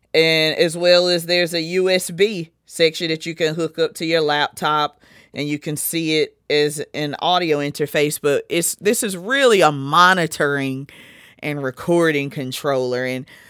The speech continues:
monitoring is so important, um, for any mixing engineer, uh, just to know where your mix is going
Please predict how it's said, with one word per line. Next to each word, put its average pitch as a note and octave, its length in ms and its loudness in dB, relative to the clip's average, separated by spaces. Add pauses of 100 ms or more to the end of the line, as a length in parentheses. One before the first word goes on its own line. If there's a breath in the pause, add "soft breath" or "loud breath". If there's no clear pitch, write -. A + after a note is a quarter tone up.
(200 loud breath)
monitoring F3 1160 0 (300)
is E3 160 -2
so G3+ 320 2
important, E3 760 -2 (480 soft breath)
um, B2+ 600 0 (560)
for C#3+ 640 4 (720)
any F#3 400 -2
mixing D3+ 720 -2
engineer, C#3 600 -4 (160)
uh, C3+ 240 0
just D3 400 -6
to D3+ 100 0
know D3+ 400 4
where D#3 300 4
your D3+ 260 2
mix D#3 540 -2 (800 soft breath)
is D#3+ 180 0
going D3+ 580 2